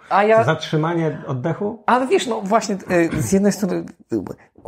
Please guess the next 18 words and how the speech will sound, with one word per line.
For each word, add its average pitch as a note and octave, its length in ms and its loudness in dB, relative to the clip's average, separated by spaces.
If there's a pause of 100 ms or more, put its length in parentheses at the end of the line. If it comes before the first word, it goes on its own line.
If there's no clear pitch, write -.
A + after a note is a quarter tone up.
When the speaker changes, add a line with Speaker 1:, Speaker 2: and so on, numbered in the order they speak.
(280)
Speaker 1:
no A3+ 120 2
co, D4+ 160 0
co F#3 200 0
Krishna F#3+ 380 0
często D#3 320 0
robi C#3 320 2
Arjunie? C3 460 2
Daje A3 360 0
mu, E3 460 2
u-, C#3+ 380 0
jed-, C#3 300 2
jedną C#3+ 260 2
wskazówkę, F#3+ 480 -2
później E3+ 280 0
z D3 60 -4
drugiej D#3+ 220 -2
strony D#3 280 0
trochę, D3 320 0